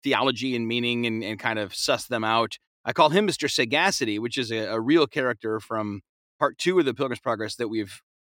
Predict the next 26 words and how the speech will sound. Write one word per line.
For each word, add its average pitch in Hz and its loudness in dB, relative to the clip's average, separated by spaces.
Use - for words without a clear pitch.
chosen 139 2
to - -8
forget. 110 -4
I 156 6
don't 196 4
know. 156 4
I, 127 2
I, 135 2
I - 4
don't 170 2
know 180 4
what, 165 4
you 151 -2
either 185 4
go 180 2
with 170 4
a 143 4
really, 170 2
really 151 2
holy 196 2
one, 107 0
which 117 -4
sounds 120 -2
prideful 147 0
and 120 -4
pretentious, 117 -4